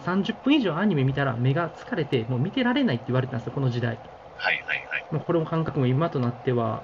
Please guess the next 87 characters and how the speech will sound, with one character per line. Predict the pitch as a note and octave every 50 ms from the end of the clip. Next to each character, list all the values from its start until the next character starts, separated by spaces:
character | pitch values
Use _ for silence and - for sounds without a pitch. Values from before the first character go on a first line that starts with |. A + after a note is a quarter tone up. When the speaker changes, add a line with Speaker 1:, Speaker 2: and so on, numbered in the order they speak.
| - -
Speaker 1:
も | C3+ B2+ A2+ A2+ A2+ A2
う | -
信 | - C#3 C3
じ | A#2+
ら | B2+ D3+
れ | -
な | B2+
い | A#2+
感 | C#3+ D#3 D#3
覚 | D#3+ D3+ E3+ D#3+
な | C#3+ A2+
ん | A#2+
で | B2+ B2
す | -
け | - C3+
ど | A#2+ B2
ね。 | C3 B2+ B2 - - - - - - - - - - - - -
Speaker 2:
そ | - - -
う | - -
で | - -
す | - - -
ね。 | G2 - - - - - - - - - - - - - - - - -
Speaker 1:
で、 | D4 C#4 - - - - -
こ | F#3
の | F#3 E3
白 | - - G3 G3+
雪 | G3+ G3 G#3
姫 | F#3 D#3 C3+
っ |
て | C3+ - - B2
い |
う | A#2+
の | C#3 C3+
は | C#3
た | - E3
だ | D3+ C#3+
そ | - - D3+
れ | D3
に | C#3+ C#3+ C3+ C3+
挑 | - E3 D#3 D#3 D3+
戦 | C#3+ C#3 C#3 C#3+ C#3
し | -
て、 | - A#2+ A2+ - F3+
ま | F#3 B2
あ、 |
人 | A#2+ A2+ - G3 A3 F#3+
類 | C#3+ B2+
に | A#2+ A#2 A2+ -
長 | - F#3+ G3 E3+
編 | F#3 F3 D#3+
フ | -
ル | F3+ F3+
カ | E3+ F#3
ラ | E3+ E3+ E3 -
ー |
ア | F#3+
ニ | F#3+ D#3+
メ | B2+ A#2+
っ | B2
て | - -
い | A#2+ A#2+
う、 | A#2+ - - -
ま | - A3+
あ、 | - -
い | F#3+
わ | G3 B3+
ゆ | C4+ A#3+
る | D3+ - - - - -
絵 | A#3+ B3
に | A3+ D#3 C3+
命 | F#3 A3 G#3 D#3+ - - C#3+
を | C3 C#3
与 | D3+ - E3+ C3
え、 | A#2+
そ | - -
れ | F#3 F#3
を | F3+ - -
鮮 | D3+ F3 G3+
や | F3 -
か | B2+
な | B2 A#2+
カ | C3 - F#3+
ラ | F#3 F3+ F3
ー |
で | E3+ F3 D#3+
再 | - - F3+ F3
現 | E3+ E3+ E3 C#3+